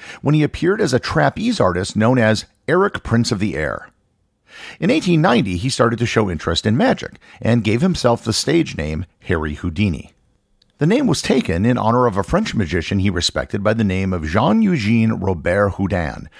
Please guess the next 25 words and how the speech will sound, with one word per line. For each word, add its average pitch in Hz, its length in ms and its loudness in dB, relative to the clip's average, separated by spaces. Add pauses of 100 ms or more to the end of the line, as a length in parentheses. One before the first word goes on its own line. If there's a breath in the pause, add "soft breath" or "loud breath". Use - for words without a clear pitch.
(160 loud breath)
who 220 80 -2
was 254 140 2
considered 135 380 0
to 135 60 2
be 131 100 0
the 139 80 -2
father 92 480 0
of 98 160 -2
modern 95 400 2
magic 80 360 -2
and 82 80 -4
illusion. 73 480 -8 (560)
He 185 160 0
mistakenly 175 580 0
thought 113 340 0
that 101 140 2
adding 123 320 2
the 110 220 -4
I 117 300 2
to 165 120 0
the 147 160 0
end 160 100 2
of 147 100 2
a 165 40 4
word, 160 380 0